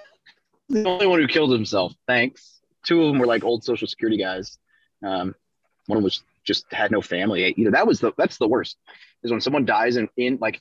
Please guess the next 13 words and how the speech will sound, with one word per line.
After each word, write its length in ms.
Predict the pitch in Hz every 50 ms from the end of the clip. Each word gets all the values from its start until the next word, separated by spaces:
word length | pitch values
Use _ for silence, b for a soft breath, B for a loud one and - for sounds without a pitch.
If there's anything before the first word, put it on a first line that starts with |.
| _ _ -
physically 440 | - - 151 135 143 135 135 127 123
in 340 | - - 120 120 123 123 127
or, 180 | 110 107 101
or 220 | 87 110 117 113 110
as 160 | 107 104 107
a 60 | 104
tenant, 340 | - - 107 110 135 - - b b b b b b b
and 80 | 110
they 60 | 110 110
don't 160 | 117 120 123
have, 140 | 113 104 101
like, 180 | 104 101 95
family, 480 | - - - 95 98 101 117 147 190 -